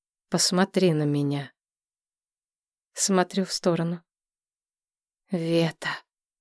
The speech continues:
На него, прикусив губу. «Ты не любишь Захара?»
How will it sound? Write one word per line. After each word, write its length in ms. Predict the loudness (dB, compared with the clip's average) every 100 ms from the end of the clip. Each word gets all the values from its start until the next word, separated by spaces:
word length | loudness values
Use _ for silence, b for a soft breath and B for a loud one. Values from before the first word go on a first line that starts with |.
| _ _ _ _ _ _ _ _ _ _ _ _
На 160 | 4 6
него, 560 | 8 6 4 0 -2 -6
прикусив 640 | -10 -10 -8 -4 -2 0
губу. 400 | 2 2 0 -4 _ _ _ _ _ _ _ _ _ _ _ _ _ _ _ _
«Ты 260 | -6 -2 0
не 280 | 0 0 0
любишь 540 | 2 2 2 0 -2
Захара?» 760 | -6 -8 -10 -10 -8 -4 -6